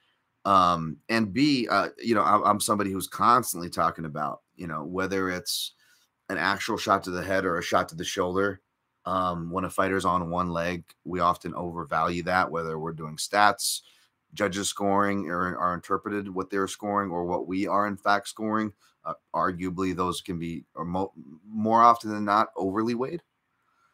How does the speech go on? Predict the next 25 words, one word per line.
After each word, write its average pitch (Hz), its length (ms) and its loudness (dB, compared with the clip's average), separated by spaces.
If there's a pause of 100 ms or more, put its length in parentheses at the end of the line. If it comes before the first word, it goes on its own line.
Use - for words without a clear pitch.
(120)
So, 104 540 6 (640)
you 107 100 0
know, 98 180 0
again, 95 560 0
um, 85 600 -2 (720)
I, 76 100 -4
I, - 260 -2
if, 104 100 -4
if 98 160 0
I'm, 104 800 0 (180)
lest 104 280 0
me 117 80 -2
not 107 180 6
be 107 120 2
hypocritical, 104 680 -4 (240)
I - 60 -12
have 90 200 -2
to, 87 220 -6
I 85 60 -6
have 87 160 -4
to 85 80 -14
bring 85 180 -8
that 78 160 -6
up, 76 180 -10
right? 80 240 -8